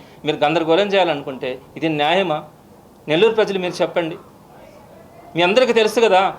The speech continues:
ఎంత సర్వీస్ చేసిందో నెల్లూరు రెడ్ క్రాస్. అంత అర్జెన్సీ ఏముంది? ఎందుకు ఈ విధంగా చేయాలనుకుంటున్నారు? అయినా నేనేం ఉండాలని నేనేం కోరుకోవట్లేదు.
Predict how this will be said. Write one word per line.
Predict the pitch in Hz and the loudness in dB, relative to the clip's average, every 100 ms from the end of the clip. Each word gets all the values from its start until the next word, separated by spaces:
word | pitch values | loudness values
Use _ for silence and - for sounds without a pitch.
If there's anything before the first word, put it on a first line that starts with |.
| - 160 | -8 -2
ఎంత | 220 247 | 0 2
సర్వీస్ | 240 214 240 240 | 2 2 2 2
చేసిందో | 220 220 208 | 2 2 0
నెల్లూరు | 208 196 220 214 | 0 2 4 4
రెడ్ | 196 | 2
క్రాస్. | 196 175 175 165 175 - - - - - - - - - - - - - - - | 2 2 0 -8 -10 -20 -20 -20 -20 -20 -20 -20 -20 -20 -20 -20 -20 -20 -20 -4
అంత | 170 240 | -2 2
అర్జెన్సీ | 233 196 254 254 269 | 0 2 0 0 2
ఏముంది? | 233 233 233 302 - - - - - 156 | 2 2 -2 -8 -16 -20 -20 -20 -8 -2
ఎందుకు | 220 269 | 0 2
ఈ | |
విధంగా | 262 254 247 | 2 2 2
చేయాలనుకుంటున్నారు? | 214 233 220 214 214 214 208 202 214 - - - | 2 2 2 0 -2 2 2 0 -6 -20 -18 -4
అయినా | 190 | -2
నేనేం | 285 240 254 | 0 2 0
ఉండాలని | 214 156 214 247 | 0 0 2 2
నేనేం | 220 190 196 | 0 -2 -4
కోరుకోవట్లేదు. | 190 170 180 160 151 131 | -2 -2 -2 -4 -4 -8